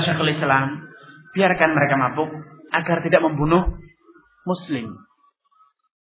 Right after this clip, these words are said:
Selamatkan. Ini adalah kesempatan untuk menyelamatkan orang muslim tersebut. Namun kalau kita biarkan mereka, kita hentikan mereka dari mabuknya, maka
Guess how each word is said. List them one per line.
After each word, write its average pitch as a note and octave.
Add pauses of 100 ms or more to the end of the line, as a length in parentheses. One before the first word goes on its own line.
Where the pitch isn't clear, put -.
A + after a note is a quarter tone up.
(140)
Selamatkan. A3
Ini B3
adalah G#3+
kesempatan A#3+
untuk A#3+
menyelamatkan G#3+ (1000)
orang F#3+
muslim E3+
tersebut. C#3+
Namun B3
kalau A#3+
kita A3+
biarkan C4
mereka, G#3+
kita A#3+ (180)
hentikan C#4+
mereka A#3+
dari G#3
mabuknya, F#3 (400)
maka F3